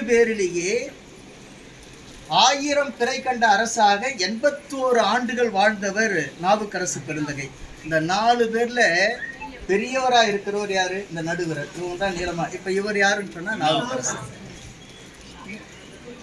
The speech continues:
"ஒரு மனத்தை சிதைவு செய்து வல்வழக்கிட்ட ஓனை கொண்டே இருமணம் கொண்ட வல்லாளன்." யாரு? சுந்தரமூர்த்தி. எந்த திருமண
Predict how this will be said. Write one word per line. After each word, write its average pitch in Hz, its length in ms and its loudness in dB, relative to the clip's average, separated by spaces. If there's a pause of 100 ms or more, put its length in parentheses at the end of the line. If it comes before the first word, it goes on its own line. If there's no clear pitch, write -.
(160)
"ஒரு 233 300 4
மனத்தை 262 680 2
சிதைவு 226 520 0
செய்து 214 440 -4 (2750)
வல்வழக்கிட்ட 247 920 4 (240)
ஓனை 240 340 2
கொண்டே 214 320 0 (140)
இருமணம் 247 580 4
கொண்ட 190 280 0
வல்லாளன்." 156 520 2 (200)
யாரு? 196 340 4 (440)
சுந்தரமூர்த்தி. 185 920 -2 (640)
எந்த 294 440 6 (120)
திருமண 294 360 2